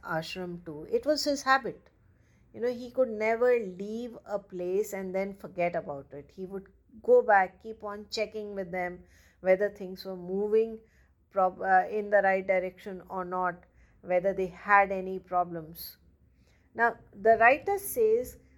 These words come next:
this was the turning point in Gandhi's life. Now, why was it a turning point? Till now, he was known only in the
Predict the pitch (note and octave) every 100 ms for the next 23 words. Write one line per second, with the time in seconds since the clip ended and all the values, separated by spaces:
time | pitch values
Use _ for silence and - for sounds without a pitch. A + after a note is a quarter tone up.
0 | _ F#3 G3 D4 D#4 - G3 F#3 G3 G#3+
1 | G#3+ - F3+ F3 _ F#3 F#3 F#3+ G3 G#3+
2 | A3+ A3 - F#3 F3 E3+ D3 C3+ - E3+
3 | F3 F3+ E3+ D#3 D#3 D#3 E3 E3 D#3 D3+
4 | - - - - _ _ F3+ E3 D#3+ D#3+
5 | G3+ A#3 A#3 B3 A#3+ A#3 A#3 A3 A3+ A3
6 | A3 A3 A3 _ _ _ _ _ - D4+
7 | D4 A#3 G3 F#3+ F#3+ G#3 A3 - _ _
8 | - A3 A3 G#3+ F#3 E3+ F3 F#3+ G#3+ A3
9 | - F#3+ F#3+ F#3 G3 G#3+ A3+ - - F#3+
10 | F3 F3 E3+ F#3+ A3+